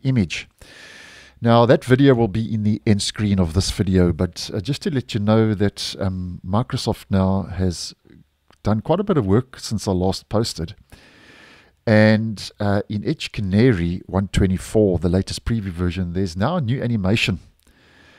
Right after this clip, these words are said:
when using the keyboard shortcut, uh, to open Circle to Copilot. So just to demonstrate, if we just pop over quickly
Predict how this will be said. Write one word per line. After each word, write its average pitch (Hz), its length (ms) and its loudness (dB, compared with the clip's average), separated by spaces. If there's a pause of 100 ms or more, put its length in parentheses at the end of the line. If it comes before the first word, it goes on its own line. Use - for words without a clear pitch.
(300)
when 104 220 0
using 104 680 -2
the 92 120 -10
keyboard 110 400 -2
shortcut, - 680 -4 (840)
uh, 95 300 2
to 98 520 -4 (120)
open 107 280 0
Circle 98 380 -2
to - 160 -10
Copilot. 101 640 0
So 101 140 -2
just - 220 -8
to 123 60 -4
demonstrate, 101 760 0
if - 160 -14
we 95 180 -6
just - 240 -4
pop - 180 -2
over 98 220 0
quickly 101 540 -4